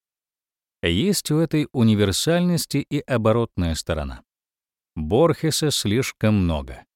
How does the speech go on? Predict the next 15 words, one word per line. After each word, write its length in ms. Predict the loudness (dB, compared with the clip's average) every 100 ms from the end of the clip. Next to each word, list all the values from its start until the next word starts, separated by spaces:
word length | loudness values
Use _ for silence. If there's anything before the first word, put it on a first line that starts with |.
| _ _ _ _ _ -4 2
Он 280 | 4 4
растворен 720 | 2 0 0 2 4 4 2 2
в 40 |
воздухе, 640 | 0 0 -2 -4 -10 -16 -20 _ _
как 220 | -6 -6
едкий 500 | -4 -2 -2 -2 -6
химический 640 | -4 -2 -2 -2 -4 -2 -2
реагент. 560 | -2 -2 -8 -12 -18 _ _ _ _ _ _ _ -4
Многих 520 | 0 2 2 2 0
это 200 | -2 0
раздражает. 840 | -2 0 0 0 0 -4 -8 -14 -20 _ _ _ -6
Его 220 | -2 0
называли 600 | 0 0 2 2 2 0 -2
ненастоящим 1040 | -2 0 2 0 0 2 2 -2 -2 -2 -2
аргентинцем 960 | -2 0 0 0 0 -2 -2 -2 -4